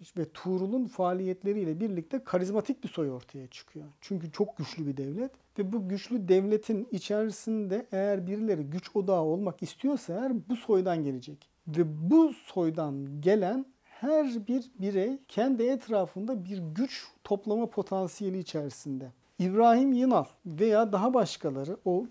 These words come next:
da olduğu gibi, e, aynı zamanda bir başka alternatif daha var. Onlar da işte Arslan Yabgu'nun oğlu Kutalmış ve onun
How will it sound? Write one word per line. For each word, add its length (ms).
da 120
olduğu 440
gibi, 680
e, 100
aynı 360
zamanda 440
bir 120
başka 340
alternatif 720
daha 260
var. 500
Onlar 480
da 160
işte 460
Arslan 380
Yabgu'nun 640
oğlu 420
Kutalmış 840
ve 200
onun 420